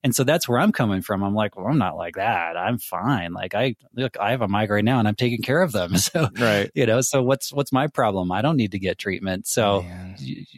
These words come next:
Speaker 1: y-, I think we all kinda do that where we do hear really bad stories, but maybe,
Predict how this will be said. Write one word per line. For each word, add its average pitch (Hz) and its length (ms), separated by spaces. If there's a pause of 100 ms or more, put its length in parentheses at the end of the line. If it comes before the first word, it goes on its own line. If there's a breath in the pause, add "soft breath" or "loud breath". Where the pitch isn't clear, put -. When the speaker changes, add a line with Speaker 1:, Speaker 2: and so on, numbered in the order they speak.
(100)
Speaker 1:
y-, 135 100
I 131 40
think 151 200
we 135 100
all 139 100
kinda 131 260
do 127 180
that 107 240
where 104 100
we 107 140
do 113 160
hear 107 240
really 104 300
bad 92 260
stories, 104 680
but 98 200 (240)
maybe, 107 600